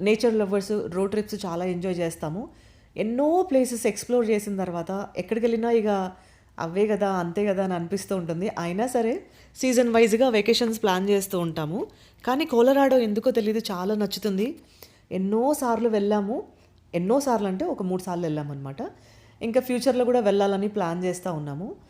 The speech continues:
ఫోర్ డైరెక్షన్స్ కవర్ చేయడానికి ఒక వన్, వన్ వీక్ అయితే టైమ్ తీసుకున్నాము. అలాగే ఇంకొక డైరెక్షన్ మిగిలింది. So అది కూడా ఫినిష్ చేసుకుంటే కొలరాడో అయిపో-,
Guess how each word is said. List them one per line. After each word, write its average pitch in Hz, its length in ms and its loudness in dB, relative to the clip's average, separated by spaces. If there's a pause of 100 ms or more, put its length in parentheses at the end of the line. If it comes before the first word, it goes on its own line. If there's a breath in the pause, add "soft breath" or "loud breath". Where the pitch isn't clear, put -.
(340 soft breath)
ఫోర్ 240 360 4
డైరెక్షన్స్ 226 560 2
కవర్ 208 360 0
చేయడానికి 202 800 -2 (440 soft breath)
ఒక 185 120 -8
వన్, 175 260 0
వన్ 185 160 -2
వీక్ 185 200 -4
అయితే 196 140 -4
టైమ్ 175 340 -4
తీసుకున్నాము. 175 640 -4
అలాగే 196 320 0
ఇంకొక 208 420 -4
డైరెక్షన్ 180 560 0
మిగిలింది. 170 560 -4 (760 soft breath)
So 208 160 -2
అది 196 200 2
కూడా 208 120 0
ఫినిష్ 202 340 -2
చేసుకుంటే 202 320 -4
కొలరాడో 196 400 0
అయిపో-, 180 580 -4